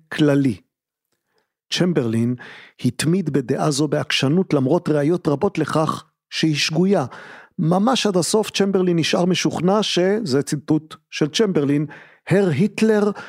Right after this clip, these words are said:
לא יטעה בכוונה אדם שהוא כיבד ושאיתו ניהל משא ומתן",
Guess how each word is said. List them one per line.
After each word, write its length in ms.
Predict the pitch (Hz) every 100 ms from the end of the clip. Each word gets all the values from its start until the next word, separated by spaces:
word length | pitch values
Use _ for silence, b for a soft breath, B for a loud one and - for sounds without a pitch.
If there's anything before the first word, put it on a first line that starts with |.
| B -
לא 220 | 135 151
יטעה 460 | 147 - - 247
בכוונה 600 | 220 - 175 151 160 196
אדם 280 | 165 131 185
שהוא 240 | - 160 -
כיבד 320 | 147 123 202 175
ושאיתו 520 | 151 - 156 - 196
ניהל 280 | 180 156 175
משא 260 | 160 -
ומתן", 560 | 156 147 123 - 220